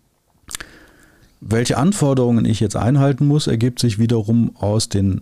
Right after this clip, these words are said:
Landesbauordnungen. Da gibt es dann verschiedene Gebäudeklassen, also vom freistehenden Einfamilienhaus mit nicht mehr,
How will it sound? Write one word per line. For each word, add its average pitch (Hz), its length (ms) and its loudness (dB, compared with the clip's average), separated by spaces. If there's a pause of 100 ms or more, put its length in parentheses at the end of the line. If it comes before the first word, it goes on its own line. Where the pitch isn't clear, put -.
(140)
Landesbauordnungen. 110 1400 -2 (440)
Da 101 140 -2
gibt 104 220 -4
es 98 120 -4
dann 95 300 0
verschiedene 92 440 -4
Gebäudeklassen, 127 920 -2
also 87 200 -4
vom 104 540 0
freistehenden 92 680 -4
Einfamilienhaus 101 960 -2
mit 98 200 -4
nicht 95 160 -6
mehr, 95 160 -4